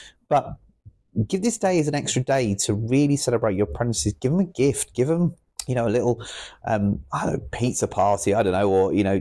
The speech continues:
take them out for the day, or, you know, give them a fun activity to do that says,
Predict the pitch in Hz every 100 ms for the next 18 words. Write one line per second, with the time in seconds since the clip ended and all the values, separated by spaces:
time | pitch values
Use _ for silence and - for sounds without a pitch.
0 | - - 135 127 123 135 123 117 98 95
1 | 90 92 92 92 - - - - 110 110
2 | 113 135 165 - - - 123 127 127 -
3 | - - - 107 - 104 101 98 90 98
4 | 95 95 - 101 95